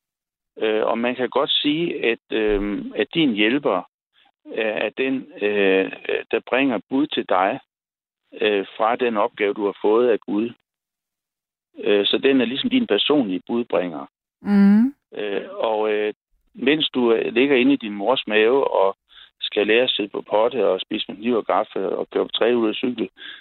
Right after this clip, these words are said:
Speaker 1: og alle de der ting, som man skal lære i det fysiske liv, så har du ikke, øh, kapacitet også til at holde styr på, hvad det var, du fik som, øh, livsopgave. Så derfor har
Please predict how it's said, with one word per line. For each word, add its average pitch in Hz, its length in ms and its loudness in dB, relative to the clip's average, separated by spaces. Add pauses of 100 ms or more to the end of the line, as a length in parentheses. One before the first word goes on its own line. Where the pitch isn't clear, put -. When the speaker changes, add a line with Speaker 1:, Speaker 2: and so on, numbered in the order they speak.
Speaker 1:
og 104 140 2
alle 123 140 4
de 139 140 2
der 113 100 4
ting, 131 280 -2
som 101 140 -4
man 101 140 -2
skal 101 260 -2
lære 113 460 2
i - 80 -6
det 104 180 -8
fysiske 110 420 0
liv, 104 340 0 (800)
så 131 180 -4
har 135 140 -2
du 110 100 -4
ikke, 123 280 -2 (100)
øh, 92 100 -2
kapacitet 104 640 -2
også 104 460 -2 (220)
til 120 80 -4
at 117 80 2
holde 92 180 -2
styr 120 300 0
på, 110 240 0
hvad 101 160 0
det 101 120 0
var, 92 200 2 (420)
du 101 160 -8
fik 117 180 -2
som, 90 320 -2
øh, 87 80 -4
livsopgave. 92 760 -2 (1600)
Så - 140 -6
derfor 143 640 0
har 110 280 -4